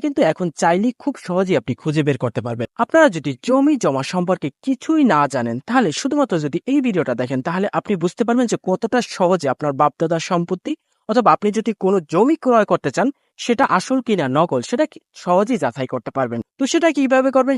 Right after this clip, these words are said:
সেই জন্য অবশ্যই পুরো ভিডিওটা দেখবেন। আর আমার চ্যানেলে নতুন হয়ে থাকলে অবশ্যই চ্যানেলটা সাবস্ক্রাইব করে রাখবেন। তো বিশেষ করে জমি খোঁজার সহজ মাধ্যম হচ্ছে খতিয়ান। যদি আপনার কাছে খতিয়ান থাকে, তাহলে খুব সহজেই আপনারা কিন্তু জমিগুলো বের করতে পারবেন। অথবা খতিয়ান যদি না থাকে, যদি আপনার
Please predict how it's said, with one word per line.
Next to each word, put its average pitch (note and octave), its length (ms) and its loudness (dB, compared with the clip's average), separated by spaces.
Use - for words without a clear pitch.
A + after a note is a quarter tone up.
সেই G3+ 160 0
জন্য C#3+ 200 0
অবশ্যই F#3 340 -2
পুরো A#3+ 180 2
ভিডিওটা B3 300 0
দেখবেন। A#3+ 220 0
আর C#3 80 -4
আমার A#3 260 0
চ্যানেলে C3 300 -2
নতুন E3+ 240 0
হয়ে D3+ 140 -2
থাকলে B2 240 0
অবশ্যই F#3 300 -6
চ্যানেলটা B2 240 -4
সাবস্ক্রাইব - 360 0
করে C3 160 4
রাখবেন। G#2+ 260 -4
তো G#3 40 -2
বিশেষ D#4 220 0
করে D3 140 4
জমি A#3+ 320 2
খোঁজার C#3+ 280 0
সহজ F#3 240 0
মাধ্যম D#3+ 300 0
হচ্ছে - 180 -4
খতিয়ান। C#3+ 320 0
যদি A#3+ 160 4
আপনার F#3 240 0
কাছে G3 160 -2
খতিয়ান A#3 420 0
থাকে, E3 200 -4
তাহলে G#3+ 200 0
খুব B3 100 -2
সহজেই G#3 440 0
আপনারা D3+ 300 -2
কিন্তু D#3+ 200 0
জমিগুলো G3+ 440 2
বের G#3 200 2
করতে D3+ 240 0
পারবেন। A#2+ 220 -4
অথবা C#4 220 2
খতিয়ান A#3 360 0
যদি F3+ 120 0
না D#3+ 60 4
থাকে, C#3 180 -6
যদি F#3 200 -2
আপনার G#3 160 0